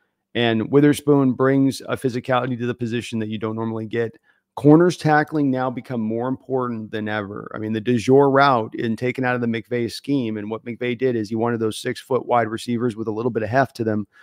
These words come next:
so he could bring them in on motion pre-snap,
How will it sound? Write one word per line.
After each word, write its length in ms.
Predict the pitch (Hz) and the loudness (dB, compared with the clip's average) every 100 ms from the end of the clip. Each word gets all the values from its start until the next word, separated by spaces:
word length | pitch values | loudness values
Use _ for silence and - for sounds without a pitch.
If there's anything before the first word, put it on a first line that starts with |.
| _ - | _ -10
so 160 | 113 | -2
he 120 | 117 143 | 2 4
could 180 | 147 | 4
bring 260 | 120 143 147 | 8 8 8
them 180 | 139 143 | 4 2
in 100 | 143 | 2
on 200 | 127 123 | 2 4
motion 520 | 127 139 - 110 101 _ _ _ | 2 0 -2 -6 -6 _ _ _
pre-snap, 640 | - 135 - 135 131 117 | 2 2 2 0 0 -2